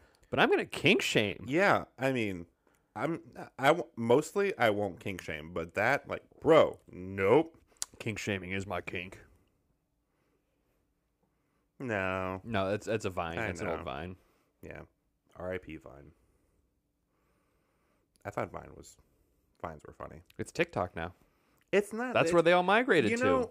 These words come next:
Speaker 2: it's, I don't.
Speaker 1: Have you ever seen the Vine?
Speaker 2: It's like, it's just different. It, it, it is different, though. Does that
Speaker 1: It is.
Speaker 2: Like, not that Vines were wholesome, but Vine was just real.
Speaker 1: It was eight seconds or whatever, six seconds. Like, you had to get your point across.
Speaker 2: Yeah, it was just, it was comedic. It was just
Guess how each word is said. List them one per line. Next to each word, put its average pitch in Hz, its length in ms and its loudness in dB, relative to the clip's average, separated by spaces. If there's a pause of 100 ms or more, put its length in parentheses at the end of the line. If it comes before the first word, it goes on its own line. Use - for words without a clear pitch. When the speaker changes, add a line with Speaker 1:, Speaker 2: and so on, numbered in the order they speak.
(120)
Speaker 2:
it's, - 500 -2
I 160 180 2
don't. 202 240 -2 (760)
Speaker 1:
Have 135 160 -4
you 180 80 0
ever 220 160 -4
seen 214 220 -8
the 139 60 -4
Vine? 98 560 -2 (240)
Speaker 2:
It's 160 220 -4
like, 214 240 -6 (180)
it's - 180 -2
just 226 180 -8
different. 87 420 -4
It, 151 160 0
it, 147 220 -4
it 160 100 -2
is 175 160 0
different, 85 400 -4
though. 60 280 -6
Does 117 100 -10
that 143 180 -2 (440)
Speaker 1:
It 240 120 2
is. 101 520 0
Speaker 2:
Like, 143 140 0
not 240 200 -2
that 170 160 4
Vines 131 300 0
were 113 80 4
wholesome, 120 320 -2
but 120 100 -2
Vine 175 400 0
was 151 180 -2
just 135 220 -4 (240)
real. 135 400 2 (100)
Speaker 1:
It 151 60 4
was 135 200 4 (100)
eight 139 180 0
seconds 98 440 -2
or 95 100 0
whatever, 98 340 -4
six - 240 -2
seconds. - 440 -2
Like, 104 120 -2
you 120 80 4
had 156 100 4
to 123 60 -2
get 110 160 -2
your 104 60 -4
point 98 240 -4
across. - 180 -2
Speaker 2:
Yeah, 170 80 6
it 151 100 6
was 196 120 2
just, - 140 -10 (120)
it 147 80 0
was 143 140 -2 (160)
comedic. 151 420 0
It 107 80 -2
was 127 100 0
just 123 200 -6